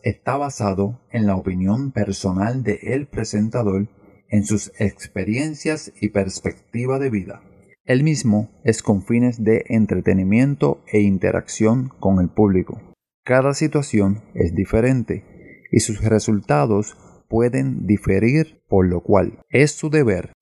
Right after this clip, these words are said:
buscar información detallada sobre el tema y orientarse.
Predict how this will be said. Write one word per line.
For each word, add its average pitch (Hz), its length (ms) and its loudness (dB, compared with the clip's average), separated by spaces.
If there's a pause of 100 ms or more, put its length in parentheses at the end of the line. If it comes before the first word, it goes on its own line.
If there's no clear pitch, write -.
buscar 104 500 2
información 131 760 0
detallada 107 840 0
sobre 95 320 2
el 90 160 2
tema 127 520 0 (100)
y 101 120 4
orientarse. 95 840 0